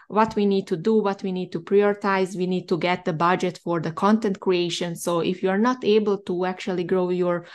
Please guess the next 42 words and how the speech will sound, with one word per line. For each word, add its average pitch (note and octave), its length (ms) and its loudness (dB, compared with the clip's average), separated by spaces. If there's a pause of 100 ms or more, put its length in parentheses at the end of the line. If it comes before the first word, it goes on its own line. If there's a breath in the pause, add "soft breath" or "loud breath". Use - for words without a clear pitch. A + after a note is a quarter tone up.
(140 loud breath)
soft - 460 4
skills F3 580 0
in E3+ 180 -6
the, E3+ 320 -2
in F3 140 0
the F3+ 160 2
way, F#3 480 6 (400 loud breath)
um, F3 600 0
just, F#3+ 280 2
like, F3 180 -4 (220)
and G3 260 4 (540)
practicing A3 560 2
on F#3 100 4
yourself G3+ 480 0
is F3 160 -2
the F3+ 100 -4
most F#3 300 -2
easiest A3 540 2
way. - 240 -8 (320 loud breath)
And F#3+ 180 2
just, A3 320 0 (100)
uh, F#3 220 0
I F#3+ 140 -2
want F#3+ 240 0
to G3 80 -2
add, G3+ 280 0
actually, F#3 600 -2 (380 loud breath)
uh, F3 380 2
and F#3+ 160 4
that G#3+ 220 2
is F#3+ 160 4
a F3+ 200 -2 (140)
huge A3 440 4
test G3 380 -2
even F#3 240 2
for F3+ 220 -4
your F3 100 -2
company F#3 500 -2
and F3 120 -4
com-, F#3+ 240 -2 (140)
uh, E3+ 160 -2
culture A#3+ 560 0